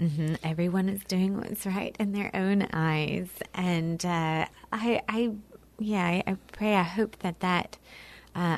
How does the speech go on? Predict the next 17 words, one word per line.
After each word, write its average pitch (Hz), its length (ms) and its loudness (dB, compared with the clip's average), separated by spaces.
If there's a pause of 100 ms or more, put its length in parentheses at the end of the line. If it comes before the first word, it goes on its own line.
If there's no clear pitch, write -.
I, 202 220 4
it's 202 140 0
hard 220 400 2
where 180 100 6
you 185 260 4
go 185 340 6
from 147 540 0 (440)
there. 175 160 2
I 165 60 2
think 170 300 -2
it's - 160 -4
gonna 165 180 -2
require 151 320 -6
a 135 260 -10
lot 147 320 -4
of, 156 200 -4
uh, - 100 2